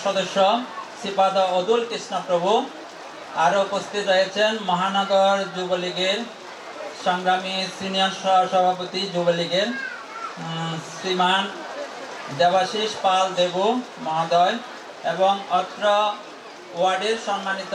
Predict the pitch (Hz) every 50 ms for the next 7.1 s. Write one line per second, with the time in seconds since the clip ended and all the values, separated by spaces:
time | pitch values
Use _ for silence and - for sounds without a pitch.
0 | 190 190 190 190 185 185 175 170 165 165 165 170 175 175 180 185 196 208 - -
1 | - - - - - - - - - - - - - - - 156 170 175 170 175
2 | 175 180 180 180 170 - - - - - - - - - - - - - - -
3 | - - - - - - 143 156 180 180 175 175 - - 185 190 - - 196 208
4 | 214 208 214 220 220 220 - - - - 180 196 202 214 220 214 214 220 233 220
5 | - 202 202 196 196 196 196 185 185 208 180 170 - 180 175 175 185 196 196 208
6 | 226 240 254 - - - - - - - - - - - 180 175 175 180 180 190
7 | 208